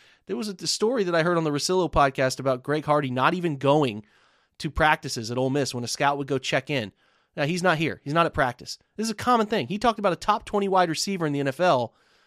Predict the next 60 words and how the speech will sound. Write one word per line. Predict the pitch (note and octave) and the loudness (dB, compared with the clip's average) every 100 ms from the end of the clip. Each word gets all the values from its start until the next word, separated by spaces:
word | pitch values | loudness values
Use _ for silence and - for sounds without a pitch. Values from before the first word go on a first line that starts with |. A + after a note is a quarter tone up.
| _ | _
who | - D#3 | -10 -4
didn't | D#3 G3 | -2 0
go | F3 | 0
to | F3 | 0
practices | - E3+ E3 C#3 C3+ | 2 0 0 -4 -8
in | C3 | -8
college | - D3 C3+ B2+ | 0 2 2 -4
all | |
the | A2 | -8
time, | - A2 A2 | -10 -12 -8
uncommitted, | D3 E3+ E3 D#3+ D3+ | -8 -6 -6 -4 -4
checked | F3+ E3+ D#3+ | -4 -4 0
out, | D3 C3+ | 0 0
me | D#3 F3 | -2 -2
person. | - D3 - C3+ C3+ _ _ _ _ _ - | -4 -4 -4 -4 -6 _ _ _ _ _ -10
But | C#3+ | -10
you | C3+ | -2
go | F3+ | -2
to | G#3 | 0
the | A3 | 0
N | |
F | G#3+ A3+ | 0 4
L | G#3+ | 6
and | F#3 | 6
things | F#3+ F#3+ - | 2 -2 -2
change, | - G#3 G3+ B2 G2+ | -4 -2 -2 -2 -4
right? | A2 D3 | -2 -2
You | C3+ A#2+ | -2 -6
know, | B2 | -6
either | G#2+ F2 | -8 -12
money's | G2+ A2+ E3+ G3+ F#3 | -8 0 0 2 0
on | F#3 | 0
the | |
line, | F3 F3 F3 F3 E3+ _ _ _ _ - | 2 2 2 0 -4 _ _ _ _ -18
uh, | G2+ - | -16 0
all | E3+ G3+ | 4 6
of | F3 | 6
that | D3+ - | 2 2
stuff. | A#2+ G2 | -4 -6
Like, | A#2 | -10
you | C3 C3+ | -8 -8
know, | G2+ - | -8 -8
the | C3+ | -12
do-, | C3 C#3+ E3 D3+ | -4 0 0 2
dollar | E3+ G#3 | 2 2
bills | G3+ A3 | 4 2
can | - F#3+ | 2 -2
change | G#3 G3+ | 0 0
guys' | F#3+ F3+ E3+ | 2 2 4
attitude | F3 E3 E3+ | 2 2 -4
and | D3 | -4
commitment | D3 D#3+ C3+ | -6 -4 -6
to | B2 | -8
things. | A2 G#2 G#2 | -10 -10 -4
Getting | G3+ F#3+ | -2 -2
fined | - F#3+ F3 D3 | 0 2 2 0
is | B2+ | -2
different | E3+ E3+ D3 | -4 -4 -8
than | C3 | -6
getting, | D#3 D3 C3+ | -6 -4 -6